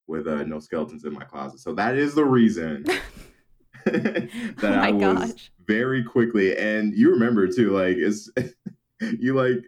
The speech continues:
Speaker 1: sent, you sent that, I was like, "How about this one?" It's very quickly like, "Yeah, yeah, no, let's do that one." Um, that's why I was so quick to say <laughs> yes.
Speaker 2: Oh my gosh. <laughs>
Speaker 1: <laughs>
Speaker 2: Well, there,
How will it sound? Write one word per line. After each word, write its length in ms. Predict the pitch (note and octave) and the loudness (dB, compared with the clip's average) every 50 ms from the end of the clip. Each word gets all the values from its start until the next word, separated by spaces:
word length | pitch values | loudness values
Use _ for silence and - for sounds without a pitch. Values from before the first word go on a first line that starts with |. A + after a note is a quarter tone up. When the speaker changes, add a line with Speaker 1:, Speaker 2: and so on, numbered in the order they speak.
| _ | _
Speaker 1:
sent, 420 | - - - A#2 A2 A#2 A#2 A#2 - | -18 -6 -2 0 2 2 0 2 2
you 100 | A#2 A2+ | 2 2
sent 280 | A2+ - A2 G#2 G#2 | 4 2 0 0 0
that, 80 | - A2+ | 0 0
I 40 | A2 | 0
was 100 | G#2+ A2 | 2 0
like, 180 | A2 G#2 - | -2 -2 -4
"How 180 | - F3 - E4 | -6 -4 -4 -2
about 160 | C#4 A3 C3 | -2 -2 0
this 220 | C3+ C#3 C3+ - | 0 0 0 -2
one?" 340 | B2+ G#2 F#2 F2 F2 F2+ F2+ - _ _ _ - | -2 -2 -2 -2 -4 -8 -10 -14 _ _ _ -14
It's 80 | G#2 | -6
very 200 | A#2 C#3 D3 C#3+ C3+ | -2 -2 -2 -2 -2
quickly 260 | - D3 B2+ B2 A#2+ | -2 -2 0 2 2
like, 140 | G#2 G2 F#2 | 2 2 0
"Yeah, 160 | A#2+ D3 D#3+ F3 | 0 0 0 0
yeah, 180 | E3 D#3 B2 | 2 2 0
no, 140 | F#2+ G2 G2+ | 0 0 0
let's 140 | G#2 A#2+ B2 | 0 0 0
do 140 | A#2+ C#3 A#2 | 0 0 0
that 200 | G#2 G2+ F#2+ D#2 | 2 2 0 -2
one." 260 | D#2 D2 C#2 C#2+ - _ _ _ _ _ | -4 -6 -8 -10 -16 _ _ _ _ _
Um, 220 | - E2+ E2+ E2+ F2+ | -8 -6 -6 -2 -2
that's 240 | G2+ A2 - C3 D#3 | -2 -2 -2 -2 -2
why 120 | D3 C#3 | -2 0
I 40 | C3+ | 2
was 160 | B2 A2+ A#2 | 0 0 2
so 140 | - A2 F#2+ | 0 -2 -2
quick 260 | - - - F2+ D#2+ - | -2 -2 -2 -2 -2 -4
to 60 | - | -8
say 320 | - - G2+ F2+ - - - _ | -4 -2 -2 -2 -2 -4 -6 _
<laughs> 60 | - | -10
yes. 500 | C3 C3 - C#3 C3+ - - - - _ _ - - - - _ - - - - | -10 -8 -8 -8 -10 -10 -14 -20 -20 _ _ -10 -10 -10 -12 _ -12 -12 -6 -4
Speaker 2:
Oh 120 | A#3 A3 G#3 | -4 -4 -2
my 160 | G#3+ B3+ D4+ | -4 -4 -6
gosh. 500 | G#3+ - B3+ A3+ - A3 B3+ A#3+ - - | -4 -4 -4 -2 -2 0 2 2 2 4
<laughs> 100 | F#4 - | 2 0
Speaker 1:
<laughs> 920 | - - - C#4+ - - F#3 F#3 - - E4+ G3+ F3+ - - - D3 C#3 - - - C3 - - - - - _ _ | 2 0 0 0 0 0 -2 -2 -2 -4 -4 -4 -4 -4 -6 -8 -8 -8 -10 -10 -10 -10 -10 -14 -16 -18 -20 _ _
Speaker 2:
Well, 240 | B3+ A3 A#3 A#3+ A3+ | -6 -4 -4 -4 -4
there, 360 | A3+ A#3+ A#3 A3+ A3 B3 A3+ | -4 -4 -2 -2 -4 -4 -6